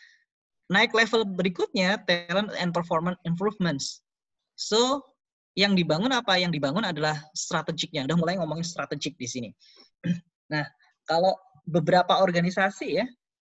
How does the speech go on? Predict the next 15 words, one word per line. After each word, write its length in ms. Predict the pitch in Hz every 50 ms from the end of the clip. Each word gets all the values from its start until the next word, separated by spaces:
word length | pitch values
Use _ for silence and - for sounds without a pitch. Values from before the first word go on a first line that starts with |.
| _ _ _ _ _ _ _ _
talents 560 | - 190 180 185 190 208 220 226 220 - -
itu 480 | 214 208 196 - - 294 320 330 349 359 - _ _ _ _ _ _ _ _ _ _ _ _ _ _ _ _ _ _
dia 240 | 147 156 180 226 269
nggak 320 | 269 226 190 202 - - - - -
in-, 160 | 202 196 202 - _ - 180 175 170 175 170 170 - -
tidak 440 | 208 202 170 165 175 - 214 - - 180
dijadiin 1400 | 175 185 190 185 185 180 185 180 180 - _ _ _ _ _ _ _ _ _ _ _ - - 170 156 180 180 180 185
satu 320 | - 175 147 143 - 262 240
dengan 240 | 185 160 175 190
departemen 720 | 180 165 170 156 151 - - 151 160 165 180 185 196 208 202 _ _ _ _ _ _ _ -
learning 320 | 165 165 170 175 160 117
and 80 | 156 156
development. 480 | 151 - 147 139 - 143 135 120 120 120 - _ _ _ _ _ _ _ _ _ _ _ _ _ _ _ _
Nah, 240 | 147 139 123 120 -
padahal 720 | - 139 131 131 139 156 208 240 240 226 214 233 269 -